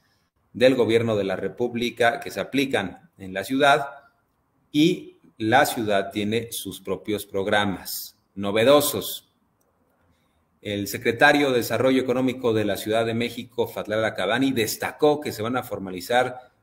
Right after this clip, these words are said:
los negocios de barrio en, eh, las dieciséis alcaldías,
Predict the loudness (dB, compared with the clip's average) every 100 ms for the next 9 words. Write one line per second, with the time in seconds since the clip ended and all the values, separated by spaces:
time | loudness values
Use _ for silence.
0 | -4 0 0 -2 0 0 0 -2 -2 0
1 | 6 6 6 2 0 -2 _ _ _ _
2 | _ -12 -8 -6 -6 -8 -12 -8 -4 -2
3 | -2 -6 -6 -4 -4 -2 -4 -2 -2 4
4 | 6 6 4 -4